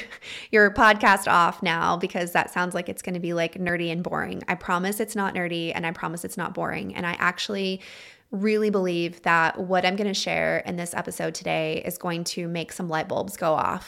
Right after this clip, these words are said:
for a lot of you listening. So let's just dive in. Um, I believe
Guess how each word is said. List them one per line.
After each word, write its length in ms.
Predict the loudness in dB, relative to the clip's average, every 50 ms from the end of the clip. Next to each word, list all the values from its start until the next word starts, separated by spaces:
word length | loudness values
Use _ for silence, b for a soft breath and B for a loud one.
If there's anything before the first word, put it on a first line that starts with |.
| -16 -14
for 480 | -6 -2 0 2 2 2 2 0 -2 -4
a 60 | -4 -4
lot 280 | -4 -4 -4 -2 -4
of 100 | -4 -4
you 220 | -6 -8 -8 -8 -6 -4
listening. 480 | -4 -4 -4 -6 -8 -10 -10 -12 -16 -20 _ _ B B B B B B B B B B B B B
So 720 | B 2 6 8 10 12 12 12 12 10 10 8 6 6 4 2 -2 -18 -20 _ _ _ _ _ _ -8
let's 280 | -4 -2 -2 -2 -2 -2
just 200 | -4 -4 -2 2
dive 240 | 2 2 2 2
in. 460 | 2 0 0 -2 -4 -6 -8 -10 -12 -14 _ -14 _ -2
Um, 440 | 2 2 4 4 2 2 0 -2 -4 -8 -12 _ _ _ _ _ _ _ _ 4
I 280 | 6 8 8 8 6 6
believe 680 | 4 2 2 2 0 0 0 -2 -4 -6 -8 -16 -20